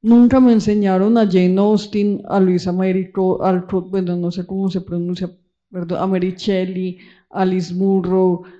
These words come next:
a, a muchas tantas mujeres escritoras, nunca nos las enseñan, o nos las ponen como una anomalía. Y es muy triste, porque para muchas personas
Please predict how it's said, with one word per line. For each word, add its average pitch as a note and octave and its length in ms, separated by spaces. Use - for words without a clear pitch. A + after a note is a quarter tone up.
a, F#3 420
a - 60
muchas B3 640
tantas B3+ 380
mujeres G#3 600
escritoras, F#3+ 680
nunca C4 400
nos A3 160
las F#3 200
enseñan, E3+ 760
o G3+ 120
nos G3 140
las F#3 140
ponen G3 340
como G3+ 240
una F#3 160
anomalía. E3+ 800
Y G#3 140
es G3+ 80
muy A3 180
triste, G#3 560
porque F#3 320
para F#3+ 220
muchas C4 480
personas A#3+ 680